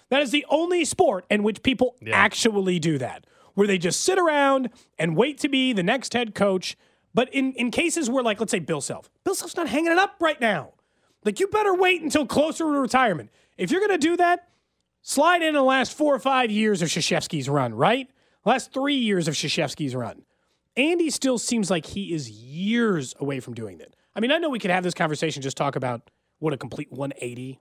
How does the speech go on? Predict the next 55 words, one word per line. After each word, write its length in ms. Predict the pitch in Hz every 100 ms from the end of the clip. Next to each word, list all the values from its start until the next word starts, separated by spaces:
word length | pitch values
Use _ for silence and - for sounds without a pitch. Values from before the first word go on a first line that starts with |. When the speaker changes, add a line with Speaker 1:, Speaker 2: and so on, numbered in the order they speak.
| _
Speaker 1:
that 80 | -
this 160 | 131 135
organization 500 | 135 135 123 135 120
took 200 | - 135
the 80 | -
second 260 | 151 147 135
Andy 220 | 131 127
Reid 140 | 127
showed 140 | 151 131
up 60 |
in 40 | 127
the 60 |
building, 260 | 117 135 131
because 220 | 139 160
that's 200 | 269 180
Speaker 2:
Of 40 |
course. 80 | 180
Speaker 1:
absolutely 520 | 156 120 131 131 107
true. 300 | - 113 - -
Speaker 2:
I 60 | 156
think 160 | 147
it, 80 | 143
Speaker 1:
We 120 | 190 277
Speaker 2:
yeah. 40 |
Speaker 1:
all 140 | 202
know 260 | 160 202 165
that's 280 | 147 147 -
true. 340 | - 85 - _ _ _ _ -
Speaker 2:
No 160 | 127 135
doubt. 260 | 123 87 - -
Now, 280 | 135 135 - - _ _ -
it'd 80 |
be 140 | 151 185
interesting, 260 | 175 165
like, 240 | 139 131 156
if, 200 | 151 - -
if 320 | 139 - - _ -
you 160 | 160
were 80 | 160
saying, 400 | 135 147 131 123 110
"Hey, 160 | 110
Andy 260 | 127 120 113
wasn't 320 | 113 113 107
coaching 580 | 131 117 113 104 95 92 _
after 260 | 135 120 -
this 200 | 107 98
season," 400 | - 107 80 80
if 100 | -
that 220 | 131 113 -
actually 320 | 110 101 -
was 180 | 95 92
something 280 | - 90 92
in 80 | 95
this 180 | 90 -
hypothetical, 760 | - 101 104 107 95 101 90